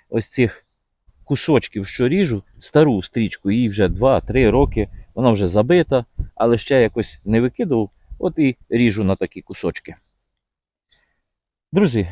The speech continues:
якщо вам було корисне це відео, поширюйте його в соцмережах між друзями, садоводами, огородниками. Якщо сподобалося відео, ставте вподобайку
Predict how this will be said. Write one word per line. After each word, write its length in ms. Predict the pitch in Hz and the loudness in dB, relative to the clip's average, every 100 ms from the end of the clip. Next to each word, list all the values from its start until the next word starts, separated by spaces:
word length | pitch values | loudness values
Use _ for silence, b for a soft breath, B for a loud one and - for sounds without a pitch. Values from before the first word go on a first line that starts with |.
| - | -4
якщо 320 | 143 - 196 | -4 2 4
вам 160 | 180 160 | 4 4
було 340 | 156 151 139 _ | 4 2 0 _
корисне 540 | 143 147 - 104 92 | 2 2 2 -4 -4
це 180 | - 113 | -2 0
відео, 480 | 107 139 151 98 87 - _ _ - b b _ | 0 0 2 2 0 -10 _ _ -20 b b _
поширюйте 520 | 156 - 175 110 117 | 0 2 2 2 0
його 140 | 104 | 0
в 60 | 101 | -2
соцмережах 720 | 110 - 113 147 196 165 - _ _ _ | -6 -4 0 2 2 0 -4 _ _ _
між 200 | 113 104 | 0 0
друзями, 540 | 107 180 170 160 147 143 _ _ _ | 0 0 2 2 0 -4 _ _ _
садоводами, 680 | - 101 101 127 151 131 110 | -2 0 2 2 2 2 0
огородниками. 800 | - 98 101 143 147 135 123 123 123 - _ _ _ B B _ | -2 -2 0 0 0 -4 -4 -6 -10 -20 _ _ _ B B _
Якщо 260 | 214 220 247 | -4 0 -2
сподобалося 680 | - 233 226 220 214 - | 0 0 2 2 0 2
відео, 380 | 175 160 139 127 - _ _ | 2 2 2 2 -4 _ _
ставте 340 | - 156 120 | 0 0 2
вподобайку 680 | 101 110 127 190 214 - 185 | -2 0 0 2 0 -2 -8